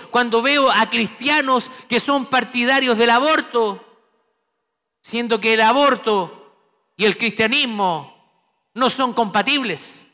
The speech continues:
Usted no puede ser pro aborto y cristiano a la vez.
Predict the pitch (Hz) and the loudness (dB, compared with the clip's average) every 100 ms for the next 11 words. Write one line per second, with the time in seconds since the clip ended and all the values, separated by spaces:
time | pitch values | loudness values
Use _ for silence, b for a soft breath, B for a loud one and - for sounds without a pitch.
0 | _ _ _ _ _ B 202 202 277 262 | _ _ _ _ _ B -2 0 0 0
1 | 277 269 - 254 262 254 247 233 277 269 | 2 0 0 -4 -2 2 4 4 4 2
2 | 254 226 226 214 240 254 247 226 226 294 | -2 -4 -4 -6 0 0 2 4 4 2
3 | 254 - - | 0 -4 -18